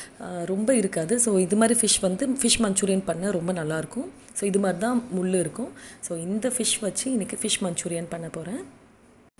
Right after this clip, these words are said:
So fried ரைஸ்க்கும் fish மஞ்சூரியனுக்கும் கொஞ்சம், அ, வெஜிடபிள்ஸை preparation பண்ணிடலாம். So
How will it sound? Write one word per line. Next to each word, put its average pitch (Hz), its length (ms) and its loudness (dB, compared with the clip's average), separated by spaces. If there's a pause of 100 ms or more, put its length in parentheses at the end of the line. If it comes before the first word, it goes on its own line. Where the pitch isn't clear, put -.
(280)
So - 180 -8
fried 208 300 0
ரைஸ்க்கும் 269 400 2
fish 240 120 2
மஞ்சூரியனுக்கும் 180 560 0
கொஞ்சம், 233 260 0 (300)
அ, 180 60 0
வெஜிடபிள்ஸை 170 680 2
preparation 170 500 0
பண்ணிடலாம். 170 440 -4 (320)
So 180 440 0